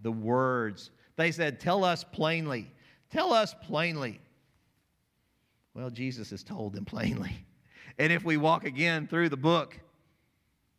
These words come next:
he said to Nicodemus, "The Son of Man must be lifted up, that everyone who believes may have eternal life." Good grief, what a statement to make about yourself, that you've got to be lifted up so everybody believes in you will have eternal life. We know what that means, but Nicodemus didn't.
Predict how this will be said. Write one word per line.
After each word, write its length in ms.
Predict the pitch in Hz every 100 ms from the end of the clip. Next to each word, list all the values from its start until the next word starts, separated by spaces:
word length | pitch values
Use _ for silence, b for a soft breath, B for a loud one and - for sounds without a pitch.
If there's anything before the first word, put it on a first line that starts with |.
| _ _ _ _ _ _ _ _ -
he 120 | 117
said 300 | - 135 135
to 60 |
Nicodemus, 520 | 123 127 117 131 123 110
"The 100 | 107
Son 220 | 135 139
of 80 | 120
Man 300 | 139 135 123
must 220 | 123 120
be 100 | 123
lifted 320 | 127 131 120
up, 220 | 135 131
that 100 | 104
everyone 420 | 120 135 135 135
who 140 | 131 127
believes 800 | 120 123 131 135 131 120 - - b b b _
may 120 | 104 110
have 300 | 117 107 98
eternal 380 | 98 101 107
life." 360 | 107 107 127 - _ _ _ _ _ _ _ _ -
Good 340 | 123 147 147
grief, 280 | 139 123 110
what 160 | 135
a 60 | 147
statement 360 | - 135 117 113
to 80 | 110
make 380 | 110 104 - b b b
about 280 | - 202 117
yourself, 560 | 104 110 - 107 - -
that 140 | 110
you've 120 | 127
got 140 | 135 120
to 80 | 117
be 100 | 117
lifted 300 | 120 135 135
up 260 | 147 - B -
so 120 | 113
everybody 380 | 117 127 131 135
believes 400 | 139 156 151 120
in 80 | 110
you 160 | 110
will 60 | 113
have 180 | 120 123
eternal 300 | 120 135 135
life. 300 | 151 135 113
We 100 | 151
know 120 | 147
what 120 | 123
that 180 | 117 -
means, 240 | 107 120
but 140 | 131 107
Nicodemus 480 | 101 98 127 143 -
didn't. 400 | 117 151 165